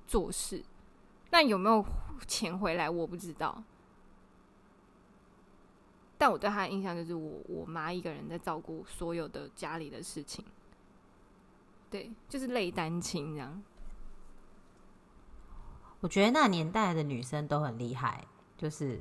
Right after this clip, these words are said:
Speaker 1: 嗯。
Speaker 2: 就是现在想想你刚刚讲的，然后我就会想到，就是小时候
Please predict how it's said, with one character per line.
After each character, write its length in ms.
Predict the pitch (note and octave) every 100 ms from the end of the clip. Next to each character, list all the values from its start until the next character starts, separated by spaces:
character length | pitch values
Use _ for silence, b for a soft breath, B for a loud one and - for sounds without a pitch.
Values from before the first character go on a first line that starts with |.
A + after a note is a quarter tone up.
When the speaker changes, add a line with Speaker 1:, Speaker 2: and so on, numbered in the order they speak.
| -
Speaker 1:
嗯。 280 | A#3+ G#3 F#3 G#3 - - - - - - - - - - - -
Speaker 2:
就 100 | -
是 180 | G3 F#3+
现 300 | - - G3+
在 120 | F#3+
想 260 | F#3 C#3 C3
想 220 | C3+ A#2+
你 80 | A#2
刚 120 | B2+
刚 120 | C3+
讲 160 | C#3 A2+ G#2+
的， 100 | -
然 80 | C3+
后 180 | D3+ E3
我 80 | B2
就 140 | C3
会 180 | D3 D#3
想 240 | D#3 A#2
到， 280 | A2 B2+ A#2+ B B B -
就 120 | G#3
是 100 | A3
小 160 | G#3+ C3+
时 160 | -
候 340 | B2 E3 D3+